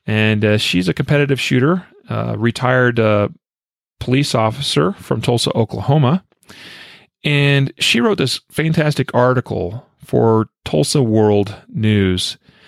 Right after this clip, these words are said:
And the title is Women's March Against the N R A, Count Me Out. So here we have Diana. She's a woman, obviously.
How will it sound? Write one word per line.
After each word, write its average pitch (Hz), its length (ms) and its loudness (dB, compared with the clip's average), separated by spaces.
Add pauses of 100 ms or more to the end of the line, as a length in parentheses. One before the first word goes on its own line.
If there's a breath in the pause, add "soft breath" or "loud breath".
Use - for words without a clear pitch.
(360 soft breath)
And 107 280 -2
the 104 60 -6
title 135 320 0
is 120 220 0
Women's 127 320 0
March 123 320 0
Against 127 260 -2
the - 100 -8
N 127 140 0
R 117 140 2
A, 147 260 2 (220)
Count 160 260 -2
Me 147 160 -4
Out. 143 240 -6 (460 soft breath)
So - 120 0
here 170 160 4
we 185 120 2
have 156 520 0
Diana. 123 460 0
She's 147 160 -2
a 135 60 0
woman, 107 260 0
obviously. 101 560 0